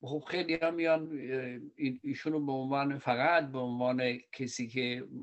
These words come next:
خشونت طلب، خشونت پرداز، خشونت گراست، نمی‌دونم مرتجع است. خب همه اینا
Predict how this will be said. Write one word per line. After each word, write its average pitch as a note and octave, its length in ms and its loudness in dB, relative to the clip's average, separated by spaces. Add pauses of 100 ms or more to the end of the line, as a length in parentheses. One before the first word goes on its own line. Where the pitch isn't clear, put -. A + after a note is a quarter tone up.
(120)
خشونت B2+ 680 0 (300)
طلب، A#2+ 420 2
خشونت A#2 680 -4
پرداز، A#2+ 560 0
خشونت A2+ 680 -4
گراست، A#2+ 540 0
نمی‌دونم A2+ 580 -4 (640)
مرتجع B2+ 580 4
است. B2+ 480 2
خب A#2 260 -4
همه B2+ 260 0
اینا C#3+ 560 2